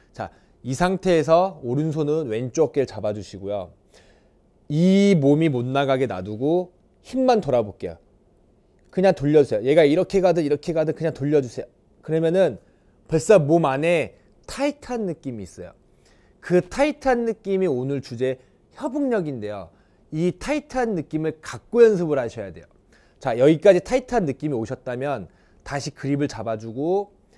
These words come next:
여기서 이제 타이트한 느낌을 유지한 상태에서 힙을 돌아볼게요.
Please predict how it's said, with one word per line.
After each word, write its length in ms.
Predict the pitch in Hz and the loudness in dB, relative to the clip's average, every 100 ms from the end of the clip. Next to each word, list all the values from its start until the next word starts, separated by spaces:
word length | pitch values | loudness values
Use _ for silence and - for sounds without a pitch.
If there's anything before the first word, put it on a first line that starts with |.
| _ _ | _ _
여기서 380 | 127 131 139 156 | -4 -2 0 0
이제 280 | 131 135 131 _ _ - | 2 0 -2 _ _ -4
타이트한 480 | 262 262 262 233 | -2 -2 -2 0
느낌을 360 | 214 - 180 143 | -2 -2 -4 -4
유지한 320 | 120 135 139 | -2 -2 -4
상태에서 720 | 143 208 202 202 175 208 226 220 _ _ _ | -6 -10 -4 -4 2 2 0 -4 _ _ _
힙을 340 | _ 277 233 220 | _ -4 -2 0
돌아볼게요. 540 | 160 123 107 - 104 | 0 -2 -6 -12 -14